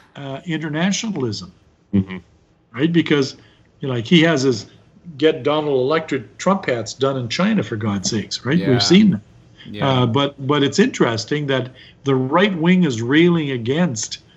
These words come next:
Speaker 1: internationalism much more than the left wing is.
Speaker 2: Mm-hmm.
Speaker 1: It's kind of an interesting situation.
Speaker 3: Well, there,
Speaker 1: Anyway.
Speaker 3: there seems to be a point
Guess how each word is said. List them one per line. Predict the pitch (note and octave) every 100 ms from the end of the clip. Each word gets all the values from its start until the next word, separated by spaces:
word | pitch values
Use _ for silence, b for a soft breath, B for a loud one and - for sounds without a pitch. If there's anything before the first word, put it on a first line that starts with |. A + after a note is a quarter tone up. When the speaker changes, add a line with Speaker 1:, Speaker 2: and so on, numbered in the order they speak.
| b _
Speaker 1:
internationalism | D#3 D3+ C3 D#3 F#3+ F3 E3 B2 A#2 C#3+ B2+
much | D3 D#3
more | C#3+ C#3+ C3+
than | C3
the | B2+
left | C#3+ F#3+ -
wing | E3 A2+
is. | G#2 F#2+ - - -
Speaker 2:
Mm-hmm. | G2 F2 _ G2 F2+ -
Speaker 1:
It's | -
kind | - C4+
of | B3
an | G3+
interesting | G#3+ G#3+ F#3+ F3+ F#3
situation. | F3 F3+ F#3+ G3+ A3 - - B B B -
Speaker 3:
Well, | A#3+
there, | B3+
Speaker 1:
Anyway. | C4+ G3+
Speaker 3:
there | A#3
seems | A3+ C#4 E4 A#3+
to | G3+
be | A3
a |
point | G3 - F#3 G3+ G3